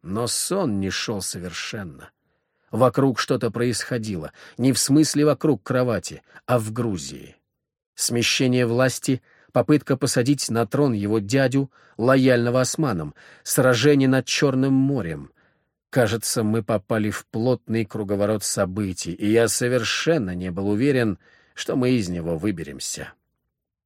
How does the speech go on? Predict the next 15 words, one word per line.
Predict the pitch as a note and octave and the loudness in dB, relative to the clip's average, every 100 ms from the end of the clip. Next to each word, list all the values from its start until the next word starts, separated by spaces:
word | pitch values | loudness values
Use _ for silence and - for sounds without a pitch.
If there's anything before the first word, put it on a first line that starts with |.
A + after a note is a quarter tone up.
| _ - | _ -6
Империя | A2+ G#2 D3 D3 C#3 C3+ | -4 0 2 4 4 0
стояла | - A#2+ A#2+ B2 A#2 | 0 2 2 2 2
на | A#2 | 0
пороге | G#2 G#2 A2 G#2 G2 F2 - _ _ - | 0 2 2 0 -2 -4 -8 _ _ -10
большой | C3 A2+ F#2 - F2 C#2+ | -6 -4 -4 -4 -6 -8
войны. | D2 C#2 C2+ C2 _ _ _ _ _ _ _ _ _ _ _ | -12 -12 -14 -16 _ _ _ _ _ _ _ _ _ _ _
Хотя, | F#2+ F2+ D#3+ | -10 2 2
может, | E3+ C#3+ A2 | 4 2 -2
даже | E2+ A#2+ G2 A#2+ | 0 0 0 0
и | |
не | A#2 A#2 | 0 0
империя, | A2+ G2+ E3 F#3 D2+ D2 - - | -2 0 -2 -2 -6 -12 -18 -10
а | F2 | -8
весь | F2 G2 - | -6 -6 -2
мир. | D3 C#3 - | -2 -2 -4